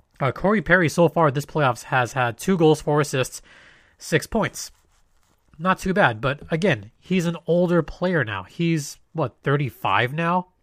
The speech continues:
He's not the same young guy that he was with the Anaheim Ducks. But in, was it fifteen years? No, fourteen years with the Ducks, he played nine hundred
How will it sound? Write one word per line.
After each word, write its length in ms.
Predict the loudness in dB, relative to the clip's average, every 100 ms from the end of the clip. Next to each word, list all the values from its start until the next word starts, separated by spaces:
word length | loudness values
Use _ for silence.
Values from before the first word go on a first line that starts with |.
| _ _ _ _ _ _
He's 240 | 0 0
not 220 | 2 2
the 120 | 2 -2
same 300 | 2 0 2
young 300 | 0 0 0
guy 220 | 0 0
that 160 | -2
he 160 | -6 -4
was 420 | -2 -2 -2 -4
with 160 | -8 -8
the 100 | -8
Anaheim 360 | -8 -8 -8
Ducks. 360 | -8 -8 -8 -12 -16 -20 -20 -20 _ _ _
But 300 | -2 -2 -4 _ _ _ _
in, 420 | 0 2 0 -2 -6 -2
was 200 | -2 -2
it 80 | -2
fifteen 440 | -2 -2 -4 -4
years? 320 | -2 -2 -4
No, 100 | -6
fourteen 440 | 0 4 4 2 4
years 200 | 4 4
with 120 | 0
the 80 | -2
Ducks, 340 | -2 -4 -8 -14 -20 -20 _ _
he 180 | 0
played 320 | 2 4 2 2
nine 260 | 0 0
hundred 340 | 0 -2 -2